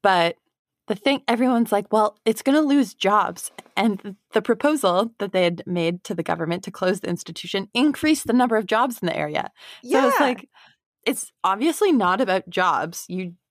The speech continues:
Speaker 1: or you just want jobs where you're incarcerating people. Like, that's, that, that's what you want. That's your desire. <laughs>
Speaker 2: Yeah, I feel like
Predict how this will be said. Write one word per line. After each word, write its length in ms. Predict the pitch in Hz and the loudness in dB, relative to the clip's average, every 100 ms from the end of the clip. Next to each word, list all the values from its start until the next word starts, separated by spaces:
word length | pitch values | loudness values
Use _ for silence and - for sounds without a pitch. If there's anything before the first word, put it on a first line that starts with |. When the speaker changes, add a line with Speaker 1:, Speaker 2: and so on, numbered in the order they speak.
| _ | _
Speaker 1:
or 260 | - 202 214 | 0 2 2
you 240 | 226 208 | 0 -2
just 320 | 185 208 196 202 | -4 -2 -2 -2
want 240 | 180 160 | -2 0
jobs 460 | 170 170 160 - - | 2 2 2 -4 -6
where 120 | 170 | 0
you're 220 | 170 180 160 | 2 2 2
incarcerating 680 | 156 170 160 - - 151 | 0 -2 -4 -6 -6 -8
people. 400 | 156 170 - - - | -8 -8 -6 -6 -4
Like, 120 | 165 _ _ - | -8 _ _ -2
that's, 480 | 175 165 165 - - - | 0 0 -2 -14 -14 -2
that, 180 | 170 - - | -2 -2 -2
that's 260 | 170 180 208 | 0 0 -4
what 140 | 185 | -4
you 100 | 202 | -4
want. 340 | 175 180 233 | 0 0 0
That's 220 | 185 165 - | 0 -2 -2
your 100 | 165 | -2
desire. 580 | 175 170 156 180 226 226 _ - - 180 | -2 0 2 2 0 -2 _ -20 -16 -4
<laughs> 60 | - 370 - | -2 -2 -6
Speaker 2:
Yeah, 160 | 262 381 508 - | -4 -2 -2 -4
I 120 | 262 320 | -2 0
feel 200 | 415 | 0
like 120 | 440 | 2